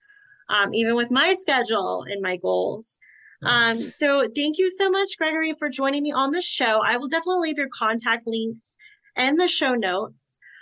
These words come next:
Speaker 1: Um, and you guys, please check out the show notes below. Um, let me know what you thought of the show. If you have questions, reach out to Gregory. I'm gonna leave his contact information.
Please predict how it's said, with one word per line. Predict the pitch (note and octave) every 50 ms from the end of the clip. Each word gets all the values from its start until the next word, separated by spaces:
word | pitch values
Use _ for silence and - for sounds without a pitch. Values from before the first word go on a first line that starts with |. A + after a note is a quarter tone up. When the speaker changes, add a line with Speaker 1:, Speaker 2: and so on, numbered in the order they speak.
| - _ -
Speaker 1:
Um, | A3+ B3 B3 A#3+ A#3+ A#3+ A#3
and | - C4 C4 C4
you | C4+
guys, | C4 C4 C4 C4+ C4 -
please | - - - - C4+ C#4 D4 D#4+ D#4 -
check | - D4+ C#4 C#4+
out | D4 C#4+ C4
the | B3 C#4
show | B3+ - C4+ B3+ B3
notes | B3 B3 B3 A#3+ -
below. | - A#3 A3 G#3+ A3 B3 C#4+ C#4+ C#4+ C#4+ C#4 C#4 D4 D4+ D4 - - - - _ _ A3+
Um, | A#3+ A#3 A#3 A3+ A3 A3
let | A3+ A3+ B3 A#3+
me | C#4+ C#4+ C4+
know | C4 C4 B3+
what | B3+ -
you | A#3+ A#3
thought | - A3 A3 A3
of | A3 G3+
the | G#3+ A3
show. | - - D#4 D4 D4 C#4+ C#4
If | C4+ -
you | B3 A3+
have | A3+ A3 -
questions, | - A#3+ A#3 A#3 - B3 A#3+ A#3+ A#3 A#3 A#3 -
reach | A3 A3 - A#3
out | - - -
to | - A#3
Gregory. | - C#4+ C#4 C#4+ C#4+ C#4 D4 C#4+ C#4+ C#4 C#4
I'm | A#3 G#3 A#3 A#3
gonna | A3+ A3+ A3+
leave | A3 G#3+ A3 A3 G#3+ G3+ G3+ -
his | A3+ G3 F#3+ -
contact | - - A#3 A#3+ A#3+ - A#3+ B3 A#3+ -
information. | B3 B3 A#3 B3 B3 A#3+ A#3+ A#3 - - C4 D4